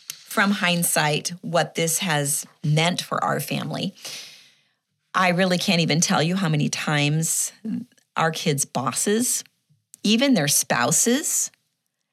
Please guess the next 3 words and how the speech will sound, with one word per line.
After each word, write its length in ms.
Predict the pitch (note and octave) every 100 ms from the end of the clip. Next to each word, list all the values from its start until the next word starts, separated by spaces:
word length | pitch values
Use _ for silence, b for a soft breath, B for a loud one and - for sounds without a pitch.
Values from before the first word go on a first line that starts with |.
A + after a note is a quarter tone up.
| _ _
have 760 | - - G3+ F#3+ F#3 F3+ D#3+ - _ _ _ _ -
told 480 | - - A#3 A#3 A3
us 640 | D#3 - - F3 - -